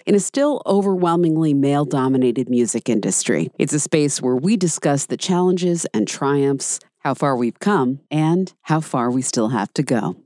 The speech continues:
Telling our stories is the first step to making music a better space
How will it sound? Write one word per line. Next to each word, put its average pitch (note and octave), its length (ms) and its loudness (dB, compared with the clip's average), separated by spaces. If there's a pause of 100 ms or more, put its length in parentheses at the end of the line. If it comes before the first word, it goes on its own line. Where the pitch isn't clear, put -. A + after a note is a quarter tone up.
Telling E3+ 340 2
our B2+ 120 0
stories F#3 680 0
is D#3+ 200 0
the D3 120 -2
first A#3 420 0
step E3+ 420 -2 (120)
to D3+ 100 -2
making B2+ 360 0
music B2+ 460 0
a B2 40 0
better A2 300 0
space - 600 -2